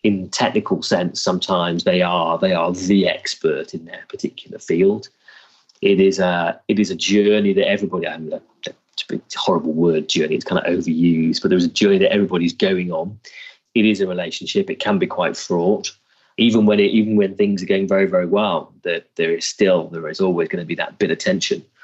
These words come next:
even, even more so when things aren't going that well, and you've, you know, you've got to sort of start and make some, some tough decisions.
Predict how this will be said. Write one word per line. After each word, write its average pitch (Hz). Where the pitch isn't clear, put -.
even, 101
even 95
more 101
so 95
when 98
things 104
aren't 107
going 113
that 131
well, -
and 90
you've, 90
you 98
know, 85
you've 82
got 90
to 85
sort 82
of 82
start 82
and 87
make 82
some, 87
some 80
tough -
decisions. 82